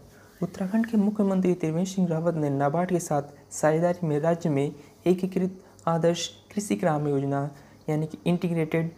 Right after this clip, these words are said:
मॉडल एग्रीकल्चर विलेज स्कीम का उद्घाटन किया। राज्य के कृषि मंत्री सुबोध उनियाल ने राष्ट्रीय कृषि और ग्रामीण विकास बैंक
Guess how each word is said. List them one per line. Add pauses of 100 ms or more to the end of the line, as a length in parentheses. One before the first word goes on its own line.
(120)
मॉडल
एग्रीकल्चर
विलेज
स्कीम
का (260)
उद्घाटन
किया। (380)
राज्य
के
कृषि
मंत्री
सुबोध (280)
उनियाल
ने
राष्ट्रीय
कृषि
और (220)
ग्रामीण
विकास
बैंक